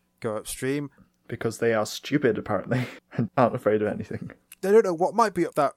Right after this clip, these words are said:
Speaker 1: little river. Who knows?
Speaker 2: Danger. What they do find is lots and lots of thorns.
Speaker 1: And this is where the second plot hole comes in, because the river would have stopped the thorns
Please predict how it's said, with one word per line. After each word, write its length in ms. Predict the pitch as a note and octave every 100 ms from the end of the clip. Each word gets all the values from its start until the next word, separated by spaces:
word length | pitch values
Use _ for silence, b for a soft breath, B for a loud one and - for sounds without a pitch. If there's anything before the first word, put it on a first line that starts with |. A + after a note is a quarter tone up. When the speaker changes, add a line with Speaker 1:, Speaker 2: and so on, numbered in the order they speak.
| _
Speaker 1:
little 400 | D#3 C3+ B2 A#2+ _ _
river. 420 | C#3 C3 B2 A2+ -
Who 120 | D3+
knows? 460 | E3+ G3 D3 - - -
Speaker 2:
Danger. 480 | A2+ F#2+ G2+ F#2+ F#2+ -
What 200 | A#2+ A#2
they 80 | A2+
do 180 | B2+ B2+
find 380 | - G#2 G#2
is 180 | G2+ -
lots 400 | G2+ F#2 - -
and 100 | G2
lots 360 | F2+ - - G2
of 80 | -
thorns. 580 | - E2+ F2+ A2+ - - _ _ -
Speaker 1:
And 100 | C#3
this 140 | C#3+
is 140 | E3
where 100 | F3 D#3
the 120 | C#3
second 760 | - - E3 D#3 - B2+ G#2+ -
plot 240 | A2 -
hole 260 | - G#2 G2
comes 300 | G#2 F#2+ G2
in, 180 | F#2+ - -
because 580 | D3 - D3+ C#3 - - _ -
the 140 | D#3
river 280 | D3+ F3+ F#3+
would 160 | F3 D#3+
have 80 |
stopped 340 | - - D#3 -
the 80 | -
thorns 540 | - C3+ B2+ A2+